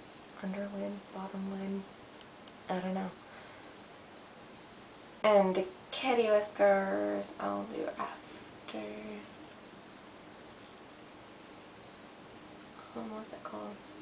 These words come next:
After Jerry Springer. After that,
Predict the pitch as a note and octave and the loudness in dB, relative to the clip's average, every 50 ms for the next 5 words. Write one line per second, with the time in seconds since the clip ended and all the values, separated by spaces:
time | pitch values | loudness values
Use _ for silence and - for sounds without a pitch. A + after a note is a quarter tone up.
0 | - - - - - - - - - - - - - - - - - - - - | -12 -12 -12 -14 -14 -14 -16 -16 -16 -16 -16 -16 -16 -16 -14 -12 -6 -2 -2 0
1 | - A3+ G#3 G#3 G3 F#3 F#3 - - - - G3 - - - - - - - - | 0 2 8 8 8 8 8 4 0 -2 -4 -4 -6 -8 -10 -12 -14 -14 -14 -14
2 | - - - - - - - - - - - - - - - - - - - - | -14 -14 -14 -14 -14 -14 -14 -12 -12 -12 -12 -12 -12 -14 -14 -14 -14 -14 -12 -8
3 | - - - - - - - - - | -2 0 0 0 0 2 0 0 0